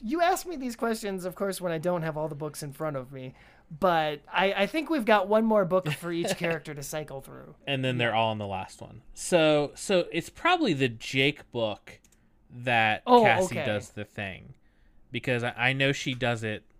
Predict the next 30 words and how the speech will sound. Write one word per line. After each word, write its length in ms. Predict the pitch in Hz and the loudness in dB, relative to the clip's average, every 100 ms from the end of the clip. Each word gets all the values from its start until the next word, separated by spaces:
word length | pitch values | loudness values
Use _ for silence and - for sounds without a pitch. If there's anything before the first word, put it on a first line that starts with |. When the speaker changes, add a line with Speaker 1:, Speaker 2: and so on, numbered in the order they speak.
| - | -20
Speaker 2:
for 420 | - - 123 107 | -12 -4 -2 -4
Jake, 320 | 92 104 101 | -4 -4 -4
Speaker 1:
And, 180 | - 202 180 | -4 -6 -4
Speaker 2:
and 20 | |
Speaker 1:
and 160 | 214 233 | -2 2
Speaker 2:
he's 40 | |
Speaker 1:
that's, 260 | 262 247 101 | 2 2 -2
Speaker 2:
super 100 | - | -6
mad 160 | 98 | 0
Speaker 1:
that's 280 | 226 - 170 | 0 0 -4
Speaker 2:
about 100 | - | -10
it. 80 | - _ | -12 _
Speaker 1:
very 540 | 170 151 233 226 208 | -16 2 4 6 4
Speaker 2:
So 20 | 107 | 2
it's 80 | |
Speaker 1:
close 100 | 190 175 | 2 2
Speaker 2:
probably 180 | 170 135 | 2 0
Speaker 1:
to 40 | |
the 40 | 160 | -2
Speaker 2:
the 60 | |
Speaker 1:
end 80 | - | -4
Speaker 2:
Jake 80 | - | -6
Speaker 1:
of 80 | 139 | -8
the 80 | |
Speaker 2:
book. 80 | 135 | -10
Speaker 1:
series. 420 | 156 131 123 127 | -10 -12 -14 -14
Yeah, 240 | 139 135 135 | -10 -8 -8
like, 320 | 131 127 - - 170 | -10 -14 -18 -20 -16
the 240 | 139 135 139 190 _ _ _ - - - | -12 -12 -14 -20 _ _ _ -20 -20 -14
second 800 | - - 185 170 175 165 156 | -8 -2 0 2 0 0 -2